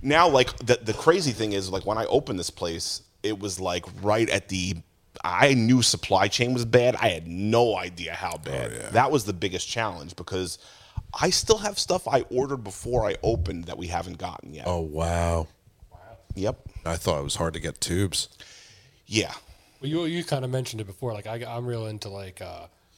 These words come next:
Speaker 3: doom,
Speaker 1: Mm-hmm.
Speaker 3: you know, stoner rock and stuff like that. And you don't, you don't get much better than that for, for, for what I'm trying to achieve.
Speaker 1: No,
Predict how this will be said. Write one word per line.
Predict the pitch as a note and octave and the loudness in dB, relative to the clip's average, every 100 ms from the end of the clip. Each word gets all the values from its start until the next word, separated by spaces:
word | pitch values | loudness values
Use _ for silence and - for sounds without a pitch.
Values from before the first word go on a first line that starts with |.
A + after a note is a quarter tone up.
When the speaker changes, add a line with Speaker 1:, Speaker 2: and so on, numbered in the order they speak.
| _ _ - | _ _ -12
Speaker 3:
doom, | G#2+ G#2 G2+ G2+ G2 F2+ | -10 -10 -12 -14 -14 -10
Speaker 1:
Mm-hmm. | B2+ | -8
Speaker 3:
you | A3 | -8
know, | - | -10
stoner | - G#2 G2 | -12 -12 -12
rock | F#2+ F#2 F2+ - | -14 -14 -16 -18
and | - | -18
stuff | F2+ E2+ | -16 -16
like | F2+ F2 | -18 -20
that. | - - | -20 -20
And | _ - - - _ _ _ _ _ _ _ | _ -20 -20 -20 _ _ _ _ _ _ _
you | G#2+ | -20
don't, | G2+ G#2+ | -20 -20
you | A2 | -20
don't | G#2 F#2 | -20 -20
get | G2 F#2+ | -20 -20
much | F#2 - | -20 -18
better | F#2 | -18
than | F2 - | -18 -20
that | - - | -20 -16
for, | - | -12
for, | A2+ - D3+ | -10 -4 -4
for | B2+ D3+ | -2 -2
what | D3 B2+ | 0 0
I'm | C3 C3 | -2 -4
trying | B2 F#2+ G2+ | -6 -8 -12
to | - - | -16 -18
achieve. | - G2 G2 | -12 -10 -4
Speaker 1:
No, | F#2+ E2+ E2 | -2 0 -2